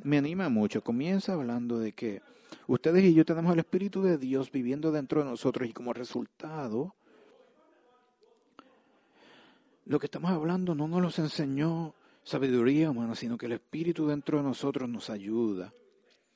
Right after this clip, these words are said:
aún en la manera en que pensamos. Y menciona, eh, en Isaías que dice que Dios no consultó a nadie antes de crearlo todo. Isaías cuarenta trece, y termina diciendo que nosotros, por nuestra parte, tenemos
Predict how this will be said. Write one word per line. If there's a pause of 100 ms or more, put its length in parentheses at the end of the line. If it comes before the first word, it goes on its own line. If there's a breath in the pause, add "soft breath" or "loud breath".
(200 soft breath)
aún
en
la
manera
en
que
pensamos. (360 loud breath)
Y
menciona, (1080 soft breath)
eh,
en
Isaías
que
dice
que (500)
Dios
no
consultó
a
nadie
antes
de
crearlo
todo. (1300 soft breath)
Isaías
cuarenta
trece,
y
termina
diciendo (480 loud breath)
que
nosotros,
por
nuestra
parte,
tenemos